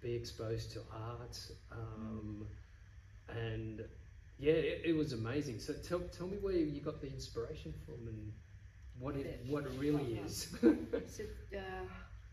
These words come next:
Speaker 2: twenty, when did I s-, get involved with the multicultural space? It was twenty sixteen when, uh, twenty sixteen, twenty seventeen. So I was looking around for multicultural groups or any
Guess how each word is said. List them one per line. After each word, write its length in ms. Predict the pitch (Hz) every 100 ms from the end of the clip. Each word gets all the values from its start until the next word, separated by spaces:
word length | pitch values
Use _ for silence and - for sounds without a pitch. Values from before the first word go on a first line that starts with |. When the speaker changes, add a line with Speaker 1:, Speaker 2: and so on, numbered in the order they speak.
| -
Speaker 2:
twenty, 480 | 262 262 294 269 - - - - - - -
when 340 | 202 208 202
did 180 | 202 180
I 300 | 165 170 170 160
s-, 120 | - - - - -
get 220 | 196 -
involved 500 | 196 170 170 175 170
with 140 | 180 175
the 60 |
multicultural 760 | 170 170 190 - 175 - 180 170
space? 380 | - 175 170 -
It 80 | 180
was 120 | 180 -
twenty 600 | 220 220 208 202 190 185 180 - - - - - -
sixteen 580 | - - - 262 330 453 403 - 202
when, 440 | 202 175 175 180 170 127 - -
uh, 240 | 180 165 160 -
twenty 180 | 214 214
sixteen, 400 | - - 202 202
twenty 220 | 190 175
seventeen. 560 | - 170 165 175 156 156 - - - -
So 140 | -
I 120 | - 202
was 240 | 208 208 208
looking 280 | 226 208
around 580 | 202 185 180 170 170 170 -
for 120 | 180 165
multicultural 760 | 170 165 165 156 160 180 170
groups 380 | 170 165 160 -
or 380 | 160 160 160 165 190
any 220 | 202